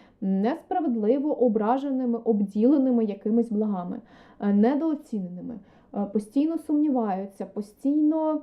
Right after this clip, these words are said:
м, відчувають себе наче трошки неповноцінними, та, але при цьому от всередині, маючи сподівання, постійно себе оцінюючи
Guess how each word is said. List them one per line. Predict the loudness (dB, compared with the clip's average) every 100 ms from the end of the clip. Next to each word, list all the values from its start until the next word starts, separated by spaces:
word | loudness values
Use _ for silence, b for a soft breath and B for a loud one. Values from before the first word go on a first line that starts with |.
| B B B 0
м, | 4 6 6
відчувають | 2 0 0 0 2 -2 -2
себе | -4 -2 -2
наче | -4 -4 -6
трошки | -4 -4 0
неповноцінними, | 0 0 0 0 0 2 4 4 2 -2 -4 -6 B 0
та, |
але | 4 2
при | 2
цьому | 2 4 4
от | 0
всередині, | -6 0 4 4 2 -2 -6
маючи | -2 -2 -2 -6 -12
сподівання, | -6 -2 0 2 2 0 -2
постійно | -8 -10 -2 -2 -2
себе | -4 -4 -4
оцінюючи | -6 0 0 2 -2 -10 -12 -16